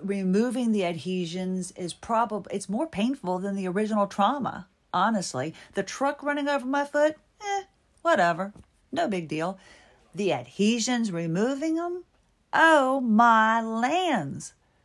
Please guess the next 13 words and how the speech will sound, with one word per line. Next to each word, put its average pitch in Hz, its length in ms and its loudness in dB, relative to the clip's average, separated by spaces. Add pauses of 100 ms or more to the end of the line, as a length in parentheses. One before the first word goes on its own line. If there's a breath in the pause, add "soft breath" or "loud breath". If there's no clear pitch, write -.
(840)
Massively 175 840 4
painful. 202 760 -2 (1400)
But 233 400 4 (640)
if 214 260 -2
I 175 140 -6
leave 220 440 -4
those 220 280 0
adhesions 202 800 0
in, 240 440 -2 (1700 soft breath)
the 185 160 2
hyaluronic, 214 1000 2 (280)
but 175 140 -2
hyaluronic 233 1000 4